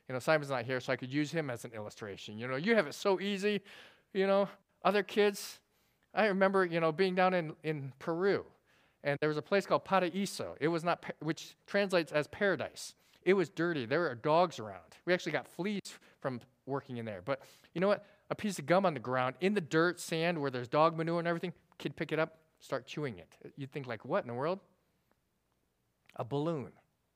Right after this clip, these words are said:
Just the value and seeing how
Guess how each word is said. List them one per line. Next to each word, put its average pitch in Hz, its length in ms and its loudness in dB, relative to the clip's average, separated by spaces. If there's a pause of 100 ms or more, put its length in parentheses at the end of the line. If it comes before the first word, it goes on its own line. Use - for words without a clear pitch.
(560)
Just 190 200 -4
the 165 80 0
value 151 640 6 (160)
and 131 180 -6
seeing 180 460 -2 (160)
how 151 340 4